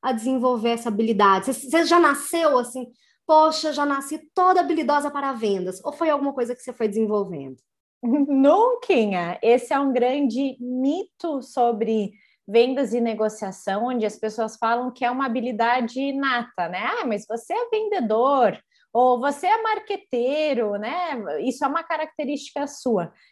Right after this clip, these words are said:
Speaker 2: Eu sou o exemplo vivo de que não precisa ser assim, porque foi uma habilidade que com certeza eu desenvolvi. Então, eu vi necessidade dessa habilidade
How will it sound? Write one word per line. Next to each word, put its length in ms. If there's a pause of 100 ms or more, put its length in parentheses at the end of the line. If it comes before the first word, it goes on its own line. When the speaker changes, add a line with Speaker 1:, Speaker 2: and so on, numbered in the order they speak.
(180)
Speaker 2:
Eu 220
sou 340
o 60
exemplo 640
vivo 500
de 220
que 580 (400)
não 380
precisa 580
ser 220
assim, 340
porque 300
foi 180
uma 140
habilidade 600
que 120
com 200
certeza 640
eu 80
desenvolvi. 640 (220)
Então, 480
eu 400
vi 300
necessidade 1120
dessa 300
habilidade 800